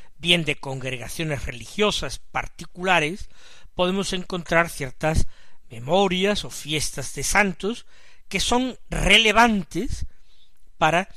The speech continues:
esa familia espiritual, para esa diócesis o para esa congregación. Ayer, por ejemplo, se celebraba la fiesta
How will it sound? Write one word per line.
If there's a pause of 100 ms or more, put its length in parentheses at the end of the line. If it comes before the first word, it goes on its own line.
(200)
esa (200)
familia (420)
espiritual, (400)
para (240)
esa
diócesis (320)
o
para
esa
congregación. (880)
Ayer,
por
ejemplo, (380)
se
celebraba (520)
la
fiesta